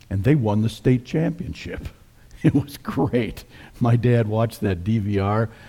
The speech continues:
of the state championship game over and over till he about wore it out. He just thought that was so great that those kids got what was coming to 'em and the other kids had an opportunity. They didn't want to do the work, they didn't want to follow the rules, and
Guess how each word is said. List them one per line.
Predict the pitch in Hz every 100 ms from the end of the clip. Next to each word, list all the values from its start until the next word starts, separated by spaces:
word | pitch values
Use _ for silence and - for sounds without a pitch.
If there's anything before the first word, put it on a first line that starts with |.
| - -
of | 107 95
the | 90 90 -
state | - 120 113
championship | - 113 110 107 110 87
game | 101 107 101
over | 113 107
and | 104
over | 104 107
till | - 95
he |
about | 87 95 92
wore | 98 98 110 113
it | 107
out. | 85 73
He | 95
just | 95 -
thought | 110
that | - 76
was | 80
so | - - 113 110
great | 110 117 95
that | -
those | 107 104
kids | - 117 98 - - - - -
got | - 107
what | 101
was | 98 92
coming | - 113 110
to | 101 117
'em | 107
and | 95
the | 95
other | 110 104
kids | - 110 92
had | 104
an | 101
opportunity. | 98 98 92 113 92 71 73 82 - - - - - - _ - - -
They | 110
didn't | 127 135 131
want | 135
to |
do | 123 131
the | 127
work, | 117 131 139 -
they | 104
didn't | 110 113
want | 113
to | 110
follow | 110 117 117
the | 113
rules, | 120 127 131 -
and | 90 80